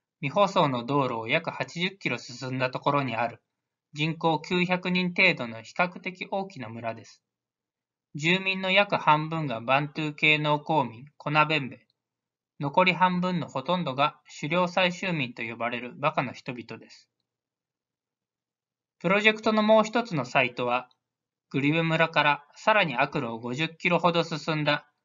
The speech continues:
ズーラボットアンシアン村です。人口約百六十人の小さな村で、そのほとんどはバカです。両村の人々は、慣習的に村の南側の森林地帯で制御を営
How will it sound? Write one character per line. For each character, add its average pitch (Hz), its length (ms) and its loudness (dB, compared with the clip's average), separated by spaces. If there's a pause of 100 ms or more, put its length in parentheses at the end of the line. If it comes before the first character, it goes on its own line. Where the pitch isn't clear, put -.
(200)
ズ 151 160 -6
ー 170 120 2
ラ 175 120 6
ボ 175 100 0
ッ 170 100 -6
ト 165 200 -2
ア 151 60 2
ン 151 100 0
シ 156 180 2
ア 151 80 4
ン 147 140 0
村 139 200 2
で 131 120 -6
す。 - 240 -16 (880)
人 165 320 -2
口 175 220 2
約 180 260 2
百 139 280 -4
六 175 260 -2
十 196 180 -2
人 135 220 0
の 117 80 -6
小 180 260 -2
さ 160 160 -4
な 117 100 -8
村 120 300 0
で、 120 240 -10 (400)
そ - 180 -4
の 165 100 2
ほ 156 140 2
と 202 160 4
ん 190 80 0
ど 139 80 0
は 113 140 0
バ 120 140 0
カ 113 120 -4
で 117 120 -14
す。 - 200 -20 (1600)
両 208 200 6
村 156 200 0
の 123 140 -6
人 - 260 -2
々 123 260 -4
は、 113 200 -10 (440)
慣 185 200 2
習 196 260 -4
的 185 300 0
に 170 240 0 (220)
村 165 280 2
の 196 100 -4
南 180 380 0
側 202 220 4
の 196 100 0
森 185 280 -4
林 190 340 -6
地 - 60 2
帯 135 180 2
で 113 80 -10
制 131 280 0
御 131 220 0
を 131 100 -4
営 131 60 -10